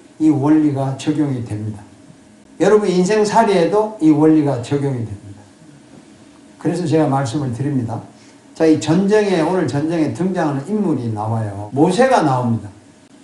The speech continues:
아론이 나옵니다. 훌이 나옵니다. 여호수아가 나옵니다. 그리고 장정들이 나옵니다.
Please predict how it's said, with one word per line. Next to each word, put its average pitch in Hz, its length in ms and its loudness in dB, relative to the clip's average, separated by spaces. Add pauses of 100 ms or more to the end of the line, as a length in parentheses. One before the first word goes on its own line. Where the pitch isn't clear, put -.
(280)
아론이 202 680 4
나옵니다. 110 380 -4 (840)
훌이 240 640 0
나옵니다. 113 420 -4 (560)
여호수아가 226 880 2
나옵니다. 117 440 -2 (800)
그리고 214 720 -2
장정들이 165 800 -2 (960)
나옵니다. 107 480 -2